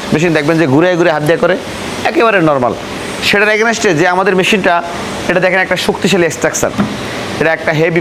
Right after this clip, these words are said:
পাত, এবং এখানে যে আপনার পুলিগুলা ইউজ করা হয়েছে, একটা শক্তিশালী বডি, এবং আপনার কি বলে এটাকে, এটা যে টি গার্ড করা, উম, ভিতরে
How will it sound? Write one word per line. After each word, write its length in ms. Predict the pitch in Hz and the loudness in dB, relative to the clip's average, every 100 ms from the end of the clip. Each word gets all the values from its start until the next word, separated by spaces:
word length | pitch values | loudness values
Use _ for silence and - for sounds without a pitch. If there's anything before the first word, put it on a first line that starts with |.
| 165 | 0
পাত, 200 | 170 170 - - - - - 135 | 0 0 -6 -10 -10 -8 -4 -2
এবং 180 | 156 | 0
এখানে 380 | 165 170 165 165 - - - - - - 113 | 2 2 2 0 -4 -10 -10 -8 -8 -2 2
যে 140 | 156 | 2
আপনার 560 | 151 165 160 139 - 120 | 2 0 0 -2 -2 0
পুলিগুলা 560 | 180 185 175 175 160 - 139 143 135 123 | 2 2 4 4 4 2 2 2 2 2
ইউজ 200 | 160 151 | 2 2
করা 120 | 170 | 2
হয়েছে, 340 | 160 156 165 - - - - | 2 2 0 -2 -6 -8 -4
একটা 180 | 147 165 | -2 -2
শক্তিশালী 600 | - 202 - 190 180 160 | -2 -2 0 0 2 2
বডি, 320 | 135 151 156 - - - - - - - | 2 2 0 -2 -8 -8 -8 -8 -6 -2
এবং 200 | 143 156 | 0 0
আপনার 220 | 156 151 | 0 0
কি 120 | 156 | 2
বলে 120 | 165 | 2
এটাকে, 260 | 156 135 143 | 2 0 2
এটা 160 | 151 151 | 2 4
যে 140 | 156 - | 2 2
টি 140 | 180 | 2
গার্ড 220 | 147 165 | 2 0
করা, 280 | - 160 160 - - 110 | 2 2 0 -2 -6 0
উম, 220 | 143 139 | 2 4
ভিতরে 360 | 156 - 170 | 2 2 2